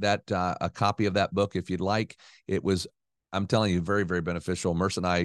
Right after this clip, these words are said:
you know, we got through with the, uh, with the recording and we both like, "Man, that sounds really interesting. I kinda, uh, th-, that sounds exciting to, to us." And so I know you're gonna enjoy this, and don't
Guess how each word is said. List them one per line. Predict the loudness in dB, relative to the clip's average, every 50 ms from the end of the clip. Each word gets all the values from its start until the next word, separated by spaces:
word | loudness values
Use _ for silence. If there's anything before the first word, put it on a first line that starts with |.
| -2 -4 -10 -20 -16 _
you | -4 -2
know, | 0
we | 0 0
got | 2 2 2 2 0 0
through | 0 0
with | 0 0 0
the, | 2 2
uh, | 2 2 2 0 -2 -2
with | -2 -4 -2
the | -2 -4
recording | -4 -4 -2 0 2 2 4 2 2
and | 0 0
we | 0 0
both | 0 0 0 0 0
like, | -2 -2 -2 -4 -2
"Man, | -2 -2 0 0 0
that | -2 -2 -2
sounds | -2 -2 -2 -2 -2
really | 0 0 2 2
interesting. | 0 0 -2 -4 -4 -4 -4 -4
I | -4 -4
kinda, | -4 -2 -2 -2 0 -2 -2 -4 -10 -20 -20 -20 _ -6
uh, | -2 0 0 0 0 -2
th-, | -6 -8 -4
that | -4 -2 -2 0
sounds | 0 0 0 0
exciting | -2 0 2 2 2 2 2 0 -4 -4
to, | -4 -6 -6 -6 -6 -4
to | -2 0 2 2
us." | 2 0 0 -2
And | -4 -6 -4 -2
so | 0 0 0 0 -2 -4 _ -18 -8 -4
I | -2 2
know | 4 4
you're | 6 6 6
gonna | 4 4 2
enjoy | 2 2 0 2 2 2 2 2
this, | 2 2 0 0 0 -2 -4
and | -6 -4 -2 2
don't | 2 2 2